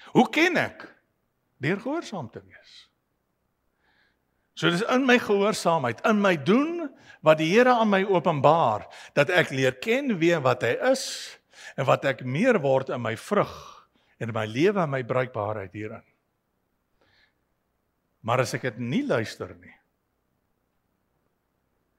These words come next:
kan jy dink wat 'n afrond dit vir God is, as hy met jou praat, die koning van die konings. En ek sit hier besig met my eie dagdrome, my eie dinge.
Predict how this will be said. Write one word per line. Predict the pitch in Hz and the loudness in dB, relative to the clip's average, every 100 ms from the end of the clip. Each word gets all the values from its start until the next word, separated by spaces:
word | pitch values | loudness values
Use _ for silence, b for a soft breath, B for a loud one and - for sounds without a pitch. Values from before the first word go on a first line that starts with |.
| _ | _
kan | - 123 | -4 -2
jy | 180 | 0
dink | 214 226 | -2 -2
wat | 196 | -2
'n | 175 180 | -2 0
afrond | - 220 190 185 | -2 -2 -4 -4
dit | 147 | -8
vir | - | -12
God | - 175 160 127 | -6 -6 -4 -6
is, | 98 - - | -8 -14 -12
as | 139 | -8
hy | 120 | -8
met | 127 123 | -8 -8
jou | 120 | -8
praat, | 110 - 123 95 | -8 -6 -6 -6
die | 104 - | -12 -4
koning | 190 208 233 | -2 0 -2
van | 226 226 | -2 -6
die | 226 | -2
konings. | 208 147 85 87 - - - _ _ _ _ _ _ _ _ _ _ _ _ _ _ _ _ _ _ - | -2 -2 -4 -18 -20 -18 -20 _ _ _ _ _ _ _ _ _ _ _ _ _ _ _ _ _ _ -8
En | |
ek | 117 127 | -6 -2
sit | 160 147 | -2 0
hier | 143 | -4
besig | 135 131 135 143 | -2 -2 -2 -6
met | |
my | 143 127 | -4 -4
eie | 127 127 | -4 -2
dagdrome, | 110 110 - 107 101 104 | -2 -4 -6 -8 -8 -10
my | 98 | -10
eie | 110 104 104 | -10 -8 -10
dinge. | 95 90 | -12 -18